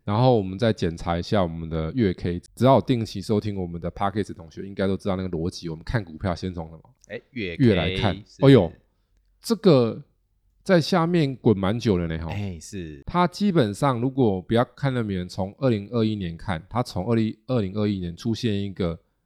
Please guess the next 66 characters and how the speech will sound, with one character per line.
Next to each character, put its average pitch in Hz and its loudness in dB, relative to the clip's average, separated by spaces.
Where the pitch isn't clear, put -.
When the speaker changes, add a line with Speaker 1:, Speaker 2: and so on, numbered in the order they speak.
Speaker 1:
二 127 -2
十 110 -2
六 104 4
块 101 2
多 92 -2
之 92 -6
后， 90 0
就 120 0
有 98 0
一 - 0
点 98 0
缓 80 -6
跌 78 -12
了， - -20
Speaker 2:
嘿。 98 -14
Speaker 1:
往 85 0
右 120 4
边 101 0
去 101 -4
了， 87 0
对 90 -2
不 87 -2
对？ 85 -4
Speaker 2:
是。 - -12
Speaker 1:
等 92 -2
于 - 2
在 139 4
打 110 2
底 95 -6
的 82 -6
啦。 78 -12
这 165 -4
个 147 2
底 98 -4
打 98 -2
很 95 0
凶， 85 -6
它 - -2
的 120 4
最 120 2
高 113 4
点 95 -2
竟 117 -4
然 92 0
是 90 -8
在 104 2
什 92 -6
么 80 -8
时 82 -8
候， 90 -4
知 - -18
道 87 -6
吗？ 80 -10
在 95 -2
二 123 4
零 92 -4
一 110 0
九 90 -4
年 78 -12
的 92 0
六 92 0
月。 85 -4
Speaker 2:
哦。 160 -6
Speaker 1:
好 - -6
久 87 -4
了。 78 -12